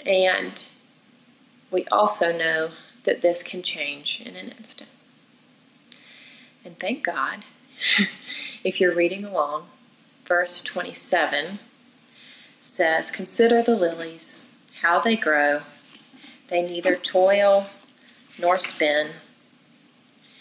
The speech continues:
Yet I tell you, even Solomon in all of his glory was not arrayed like one of these.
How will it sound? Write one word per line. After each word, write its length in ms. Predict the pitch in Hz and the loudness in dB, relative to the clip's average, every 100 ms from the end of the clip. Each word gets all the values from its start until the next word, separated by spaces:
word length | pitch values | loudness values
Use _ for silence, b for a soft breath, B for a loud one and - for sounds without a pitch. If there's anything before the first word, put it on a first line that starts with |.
| B | B
Yet 200 | - 180 | 2 4
I 80 | 175 | 4
tell 340 | 175 - 196 185 | 2 2 2 4
you, 140 | 180 | 0
even 340 | 160 165 214 | 0 0 -2
Solomon 680 | 214 - 170 156 170 160 - | -4 0 2 2 0 -6 -12
in 120 | - | -8
all 280 | - 214 233 | -2 2 4
of 100 | 233 | 2
his 180 | - - | -4 -16
glory 440 | - 156 156 156 | -6 -4 -2 -4
was 200 | 156 160 | -6 -10
not 260 | 170 170 190 | -2 0 0
arrayed 460 | 196 175 151 151 | -2 -6 -10 -10
like 280 | - 160 156 | -12 -14 -14
one 180 | - 87 | -10 -8
of 140 | 92 | -8
these. 460 | - - - - - | -10 -14 -14 -20 -20